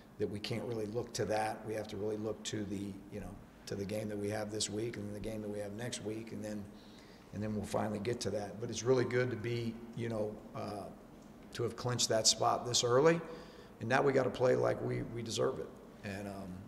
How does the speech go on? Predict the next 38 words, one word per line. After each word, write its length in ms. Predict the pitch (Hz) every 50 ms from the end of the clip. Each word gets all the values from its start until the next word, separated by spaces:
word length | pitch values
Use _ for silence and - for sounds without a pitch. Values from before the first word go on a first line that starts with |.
| - -
you 100 | 107 104
know, 120 | 95 101
but 120 | 107 120 127
it's 120 | 127 131
been 180 | - 147 - 120
fun 340 | - - 127 120 120 120
for 140 | 117 - 113
me. 260 | 104 104 107 113 113
I 80 | 110 107
mean, 180 | 107 107 107 107
obviously, 440 | 104 113 104 107 104 - - 107 107 98 - - - - - - - -
two 120 | - 110
thousand 320 | - 113 110 113 113 110
fifteen 540 | - - 117 104 - - 110 110 110 110 107
was, 240 | 107 101 - - - - - - - - - - - - - - - - - - - -
you 60 | -
know, 80 | 113 110
the 60 | 107
last 320 | 113 117 120 120 110 - -
time 180 | 113 117 113
we 100 | 110 117 117
were 80 | 113
there, 340 | 107 110 110 110 113 117 117
and, 260 | 117 107 104 104 - -
and 120 | 113 110
it 60 | 110
was 120 | 107 104 98
great 220 | - 113 113 110
to 60 | 107
be 140 | 101 104 113
a 40 | 107
part 260 | 110 110 107 107 107
of 60 | 107
that, 380 | 107 110 107 117 127 - - - -
and, 360 | 104 101 104 107 104 101 110
uh, 180 | 104 104 104 101 101 - -
it'll 140 | 107 104 107
be, 140 | 117 117